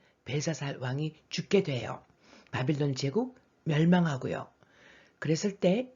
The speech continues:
이 지역을 하나의 조그마한 왕인 분봉 왕처럼 다리오가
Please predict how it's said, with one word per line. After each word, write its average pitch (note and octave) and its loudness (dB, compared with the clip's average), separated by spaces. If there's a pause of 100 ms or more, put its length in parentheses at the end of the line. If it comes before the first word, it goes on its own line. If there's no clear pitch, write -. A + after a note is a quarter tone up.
(120)
이 A#3+ 4
지역을 E3 2 (420)
하나의 F3 2
조그마한 D3+ -2
왕인 E3+ 0 (240)
분봉 E3 2
왕처럼 F3+ 0 (400)
다리오가 D#3 0